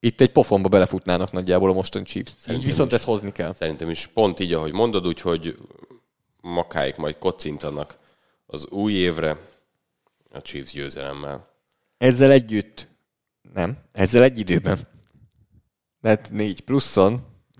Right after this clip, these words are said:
Speaker 1: Hát most már egy óra negyvenhat perc után.
Speaker 2: Amúgy most azok a meccsek vannak már, ahol van értelme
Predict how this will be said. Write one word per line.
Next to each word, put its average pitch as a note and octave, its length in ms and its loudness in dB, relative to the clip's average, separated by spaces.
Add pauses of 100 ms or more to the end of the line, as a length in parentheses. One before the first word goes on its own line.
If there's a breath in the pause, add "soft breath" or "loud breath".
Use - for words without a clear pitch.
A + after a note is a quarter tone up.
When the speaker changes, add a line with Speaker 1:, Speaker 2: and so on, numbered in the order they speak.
(120)
Speaker 1:
Hát - 240 -14
most F#2+ 220 -12
már G#2 200 -6
egy G2+ 200 -6
óra F#2 140 -4
negyvenhat F#2+ 460 -2
perc - 240 0
után. F#2+ 360 -6 (920)
Speaker 2:
Amúgy G2+ 180 0
most G#2+ 160 0
azok G3 180 0
a A2+ 60 4
meccsek F2+ 240 2
vannak F2 260 0
már, F2+ 180 2
ahol G2 280 0
van F3+ 200 2
értelme D#2+ 440 -2